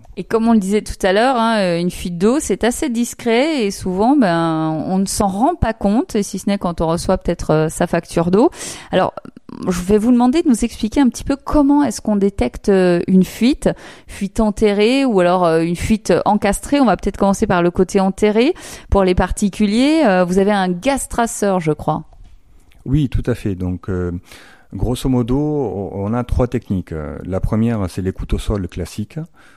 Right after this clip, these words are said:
Speaker 2: mais pour ça, il faut que ce soit une fuite, euh, énorme. On utilise peu ce matériel. Euh, la deuxième technique, euh, c'est le gaz traceur. Donc là, on envoie, euh, un gaz dans la canalisation enterrée,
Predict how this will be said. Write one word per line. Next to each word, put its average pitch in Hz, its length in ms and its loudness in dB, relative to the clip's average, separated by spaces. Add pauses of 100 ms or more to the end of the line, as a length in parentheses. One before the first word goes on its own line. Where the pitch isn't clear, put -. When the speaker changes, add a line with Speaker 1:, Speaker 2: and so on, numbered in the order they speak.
(100)
Speaker 2:
mais 92 100 -2
pour - 200 2
ça, 104 120 0
il 92 60 -2
faut - 120 -6
que - 60 -10
ce 98 100 -8
soit - 140 -6
une 90 160 -4
fuite, - 280 -6
euh, 85 240 -4
énorme. 110 500 -2 (480)
On 104 100 0
utilise 101 460 -2
peu 127 100 4
ce 113 140 -4
matériel. 98 640 -6 (560)
Euh, 98 240 -4
la 95 140 -2
deuxième 117 320 -2
technique, 127 420 -4
euh, 87 560 -4
c'est - 160 -10
le 85 100 -4
gaz 107 280 -4
traceur. 110 520 -6
Donc 90 280 -6
là, 104 80 -4
on 101 140 -4
envoie, 95 320 -4
euh, 87 360 -6
un 95 160 -6
gaz 104 340 -4
dans 85 440 -6
la 120 80 -4
canalisation 98 800 -8
enterrée, 90 480 -6